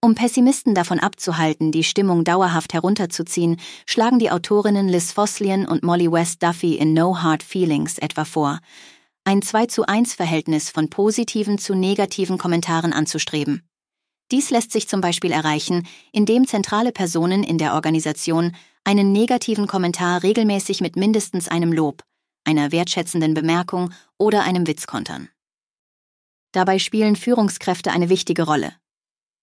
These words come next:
Die sieht aber anders aus, als viele glauben. Leader werden oft als eine Art Shit-Umbrella aufgefasst.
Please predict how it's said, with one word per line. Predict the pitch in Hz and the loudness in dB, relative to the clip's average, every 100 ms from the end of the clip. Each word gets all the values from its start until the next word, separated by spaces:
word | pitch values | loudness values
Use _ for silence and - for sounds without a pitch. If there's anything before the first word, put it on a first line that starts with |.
| _ - | _ -4
Die | 196 | 0
sieht | 208 - | 0 0
aber | 185 - | 0 2
anders | 190 190 170 | 2 2 0
aus, | 160 156 | -4 -2
als | 151 - | -4 -4
viele | - 160 | 0 0
glauben. | 160 160 147 - - _ _ _ _ _ _ _ | 2 2 2 -2 -8 _ _ _ _ _ _ _
Leader | 196 220 233 233 | 0 4 4 4
werden | 196 190 170 | 2 2 2
oft | 185 208 - | 0 0 -4
als | 170 - | -2 0
eine | 175 - | 0 2
Art | 165 165 - | 0 -2 -6
Shit-Umbrella | - 214 175 175 175 180 156 - | -2 0 0 0 2 2 2 0
aufgefasst. | 151 - 170 156 - | -2 -6 -8 -8 -10